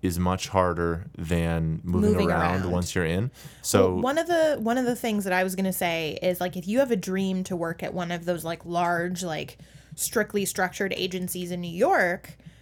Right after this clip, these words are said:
Speaker 2: one thing that you can do is you can start at a more boutique kind of, you handle everything sort of place,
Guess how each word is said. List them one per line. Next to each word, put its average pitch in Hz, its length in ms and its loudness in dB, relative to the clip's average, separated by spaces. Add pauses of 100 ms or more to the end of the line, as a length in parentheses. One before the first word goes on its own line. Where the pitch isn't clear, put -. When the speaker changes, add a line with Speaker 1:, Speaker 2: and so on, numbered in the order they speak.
(240)
Speaker 2:
one 233 160 4
thing 254 140 0
that 233 140 -2
you 196 100 -4
can 208 100 0
do 202 80 2
is 180 100 0
you 196 120 0
can 208 160 0
start 196 680 0
at 180 340 -2
a 190 60 -2
more 185 240 0
boutique 180 640 -6
kind 185 260 -2
of, 170 220 -4
you 185 160 -2
handle 180 420 0
everything 226 580 0
sort 180 240 -4
of - 120 -10
place, 202 580 0